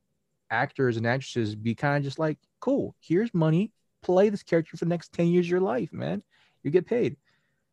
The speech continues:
Now, with the continuation and with the, in re-, n-, now seeing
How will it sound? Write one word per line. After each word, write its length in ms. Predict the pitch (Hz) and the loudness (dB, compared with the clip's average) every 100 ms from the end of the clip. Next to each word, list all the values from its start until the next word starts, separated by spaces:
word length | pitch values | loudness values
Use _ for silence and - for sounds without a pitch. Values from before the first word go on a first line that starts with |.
| _ _ _ _ _ | _ _ _ _ _
Now, 420 | 104 151 143 - - _ _ _ - - | 0 2 2 0 -8 _ _ _ -20 -16
with 360 | 117 117 185 | -4 2 4
the 60 | 190 | 2
continuation 880 | - - 165 160 127 107 - 113 117 | -2 -4 0 2 2 0 -4 -8 -6
and 200 | 98 101 | -6 -4
with 340 | 107 143 156 131 | 0 2 0 -2
the, 300 | 127 120 107 | -4 -4 -4
in 100 | 107 | -4
re-, 160 | 120 - - | -4 -6 -10
n-, 300 | 117 104 113 | -6 -4 -2
now 260 | 123 135 | -2 -2
seeing 500 | 135 - 127 120 113 | -6 -6 -4 -4 -8